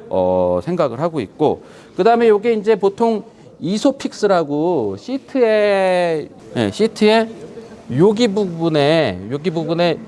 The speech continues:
요즘 양산차도 있습니다. 요즘 양산차도, 어, 저 베이비 시트를 거기 구멍에다가 딱 꽂으면은 딱 고정이 되게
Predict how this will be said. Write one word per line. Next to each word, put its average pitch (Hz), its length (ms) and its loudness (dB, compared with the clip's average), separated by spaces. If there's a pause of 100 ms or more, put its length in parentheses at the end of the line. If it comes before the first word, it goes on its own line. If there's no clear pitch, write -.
(160)
요즘 220 300 4
양산차도 196 540 2
있습니다. 147 640 2
요즘 143 240 -2
양산차도, 151 760 0 (560)
어, 131 560 2
저 139 140 -4
베이비 175 320 0
시트를 180 420 -4
거기 151 280 -6
구멍에다가 156 540 -4 (140)
딱 - 180 -6
꽂으면은 160 840 0 (320)
딱 - 160 -14
고정이 202 380 2
되게 135 760 0